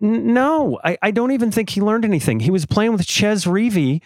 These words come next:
on a early morning tee time. He was gonna be done before the leaders even teed off.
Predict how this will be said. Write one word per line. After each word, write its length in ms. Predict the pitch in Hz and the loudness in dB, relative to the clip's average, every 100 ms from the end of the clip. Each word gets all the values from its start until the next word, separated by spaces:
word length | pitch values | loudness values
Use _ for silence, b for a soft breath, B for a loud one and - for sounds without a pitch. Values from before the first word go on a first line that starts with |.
| b b b b b - | b b b b b -4
on 180 | 185 190 | 0 2
a 160 | 175 - | 0 0
early 300 | 190 214 226 | 0 2 0
morning 340 | 202 196 170 | 0 0 -2
tee 180 | 151 208 | -2 -2
time. 300 | 190 170 147 | 0 0 2
He 80 | 156 | 0
was 160 | 160 | 0
gonna 140 | - 170 | 0 0
be 120 | 170 | 0
done 260 | 147 180 208 | 0 0 0
before 260 | 196 196 | 0 0
the 80 | 175 | 0
leaders 340 | 165 165 160 160 | 0 0 0 0
even 220 | 147 139 | 0 0
teed 200 | - 139 | 0 0
off. 320 | 104 110 - | 2 0 -4